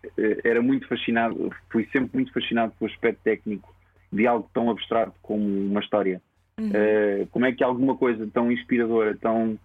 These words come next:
Speaker 1: que pode ser, que pode ser tão inspiradora, ou esclarecedora, ou levantar questões, ou motivar, ou, ou algo tão abstrato como um sentimento,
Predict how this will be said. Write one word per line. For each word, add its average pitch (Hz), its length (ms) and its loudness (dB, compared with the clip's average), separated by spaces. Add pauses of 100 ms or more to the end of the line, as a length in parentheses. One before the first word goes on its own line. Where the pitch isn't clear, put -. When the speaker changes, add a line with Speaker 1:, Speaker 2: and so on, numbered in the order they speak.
(760)
Speaker 1:
que - 80 -10
pode 151 280 0
ser, 135 240 2
que - 80 -20
pode 165 280 0
ser 135 220 0
tão 123 140 -2
inspiradora, 117 640 0
ou 98 100 0
esclarecedora, 113 760 -2
ou 101 80 -2
levantar 107 300 -2
questões, 113 540 -2
ou 95 140 -2
motivar, 110 720 0
ou, 101 120 -2 (120)
ou 107 180 -2
algo 135 280 0 (720)
tão 147 140 2
abstrato 135 440 -2
como 127 180 -2
um 120 60 -6
sentimento, 127 520 -2